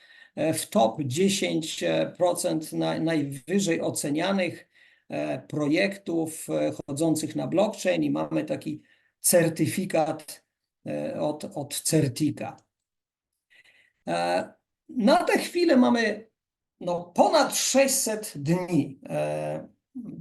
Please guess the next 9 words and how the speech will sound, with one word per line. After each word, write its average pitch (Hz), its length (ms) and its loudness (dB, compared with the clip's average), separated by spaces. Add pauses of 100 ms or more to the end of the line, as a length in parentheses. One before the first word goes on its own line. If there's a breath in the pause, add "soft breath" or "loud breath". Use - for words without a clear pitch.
tego, 156 460 0
tego 151 300 -4
naszego 151 400 -2
projektu, 147 500 -8
sześćset 180 460 -4
trzynaście 160 600 -2
dokładnie 143 520 -6
dzisiaj. 143 580 -6 (400 loud breath)
Mamy 233 800 4